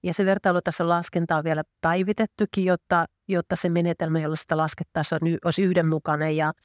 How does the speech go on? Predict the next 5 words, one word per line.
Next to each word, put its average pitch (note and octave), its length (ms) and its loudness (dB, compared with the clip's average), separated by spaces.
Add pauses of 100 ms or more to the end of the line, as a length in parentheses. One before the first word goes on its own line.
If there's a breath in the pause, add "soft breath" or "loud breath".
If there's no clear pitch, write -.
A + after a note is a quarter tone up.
(240)
vertailukelpoinen D#3+ 920 0
näitten D#3 380 -2
lukujen E3 500 -4
kanssa. E3+ 420 -2 (760)
Ja, E3+ 340 2